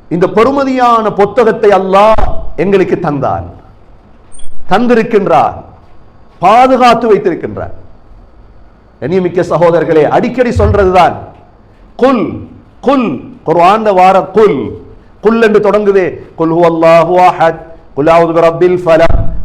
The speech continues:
குல் அஊது பிரப்பின் நாஸ், எல்லாம் குல் என்று தொடங்குதா இல்லையா? இந்த குல்லுடைய, காஃபுடைய ஒரு நுக்தாவை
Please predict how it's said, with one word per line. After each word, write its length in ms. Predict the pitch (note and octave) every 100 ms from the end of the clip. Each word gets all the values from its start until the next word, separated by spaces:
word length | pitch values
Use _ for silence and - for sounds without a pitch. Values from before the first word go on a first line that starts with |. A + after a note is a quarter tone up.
| -
குல் 140 | D3
அஊது 140 | E3 D#3+
பிரப்பின் 400 | E3 D#3+ F3+ E3 D#3+
நாஸ், 400 | E3 E3 E3 - - - C#3+
எல்லாம் 200 | G3 -
குல் 160 | A3 A3+
என்று 180 | A3+ G#3
தொடங்குதா 300 | A3 A3 A#3+ A3+
இல்லையா? 300 | D3+ A#2 F#2 E2+ - - - - _ _ - - _ _ _ -
இந்த 140 | E3+ F3+ - -
குல்லுடைய, 600 | D4 D#4 D4+ A#3 F3 D#3 F3 G#3 G3 - -
காஃபுடைய 720 | F3+ G3 G#3+ A3 F#3+ E3 D3 D3+ E3+ F3 F3 - - - - _ _ _ - C#3
ஒரு 200 | F#3 A3+ G3 D#3
நுக்தாவை 720 | F3+ - - - A#3+ A3+